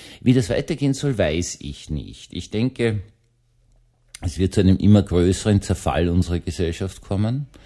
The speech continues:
Es gibt eine ganz, ganz, ganz extreme Gefahr eines Aufblühens eines Rechtsextremismus als die einzige politische Kraft, die Identitäten bietet, nationale Identitäten bietet.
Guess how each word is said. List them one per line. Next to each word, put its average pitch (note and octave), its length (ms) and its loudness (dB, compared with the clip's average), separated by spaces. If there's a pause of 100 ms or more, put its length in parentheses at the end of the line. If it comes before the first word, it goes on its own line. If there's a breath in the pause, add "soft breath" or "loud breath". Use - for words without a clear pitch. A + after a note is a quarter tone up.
(420 loud breath)
Es F2+ 120 -6
gibt G2 200 0
eine F2+ 160 6
ganz, F#2+ 400 2
ganz, F2+ 320 2
ganz - 560 0
extreme - 840 -2
Gefahr F#2 340 0
eines E2+ 260 2
Aufblühens D#2+ 640 -2
eines C#2+ 300 -2
Rechtsextremismus D#2 1200 -4
als - 160 -6
die - 180 -6
einzige F2 480 0
politische D2 600 -6
Kraft, D2 340 -4 (480 loud breath)
die D#2 300 0 (540)
Identitäten D#2 840 -4
bietet, D#2 720 -6
nationale D2+ 760 -6
Identitäten D#2 920 -6
bietet. - 580 -8